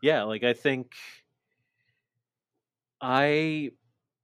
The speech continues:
think that F T R is going to sign, but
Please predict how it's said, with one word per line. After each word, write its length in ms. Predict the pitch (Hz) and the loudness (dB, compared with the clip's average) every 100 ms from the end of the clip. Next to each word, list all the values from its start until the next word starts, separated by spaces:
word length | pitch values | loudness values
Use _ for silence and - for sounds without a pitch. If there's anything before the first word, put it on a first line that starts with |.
| _ _ - - | _ _ -20 -20
think 680 | - - - 151 165 - - - - | -20 -8 -2 -2 -2 -10 -20 -20 -20
that 480 | 117 117 113 110 95 _ _ _ _ _ | -4 0 2 0 -6 _ _ _ _ _
F 260 | 131 123 - | -6 -6 -14
T 260 | - 123 | -10 -8
R 580 | 117 107 104 98 92 95 _ _ _ | -6 -6 -4 -6 -8 -14 _ _ _
is 180 | 113 95 | -12 -6
going 260 | 113 110 107 | -6 -6 -8
to 120 | 113 | -10
sign, 680 | - 117 104 95 92 92 95 _ _ _ _ _ _ _ _ _ _ _ _ _ _ 104 104 | -8 -6 -6 -10 -12 -18 -20 _ _ _ _ _ _ _ _ _ _ _ _ _ _ -20 _
but 360 | - 117 107 | -4 -4 -4